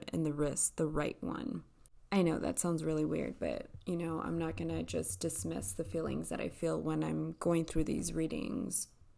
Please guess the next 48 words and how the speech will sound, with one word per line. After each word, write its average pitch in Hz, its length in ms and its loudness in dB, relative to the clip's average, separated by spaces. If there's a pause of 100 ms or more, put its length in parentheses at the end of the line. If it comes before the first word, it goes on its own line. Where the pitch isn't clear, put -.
(140)
Okay, - 360 0
as 190 200 8
far 254 180 10
as, 269 160 8
like, 240 140 4
the 214 100 6
root, 175 640 4
the 190 100 2
main 175 380 2
issue 165 580 0
in 165 120 -2
this 156 260 4
reading, 156 420 2
I'm 165 200 -2
seeing 175 360 2
unconditional 160 720 0
love 147 280 2
and 165 200 2
nurturing. - 720 -2 (380)
Right 202 220 8
now, 196 140 6
I 190 100 4
think 175 240 2
the 175 80 2
main 170 240 4
focus 175 420 -2
for 170 140 -2
you 160 140 4
guys 160 500 2
is 165 260 2
focusing 160 520 2
on 170 180 2
love. - 320 -2
When 175 240 8
you 170 80 6
focus 180 480 4
on 165 320 4
love, 160 380 4
like, 165 220 2
that 156 200 2
vibration 165 640 2
of 156 140 2
love, 151 340 2
giving 156 320 2
love, 156 400 2
receiving 160 500 4
love, 156 360 2
like, 160 200 4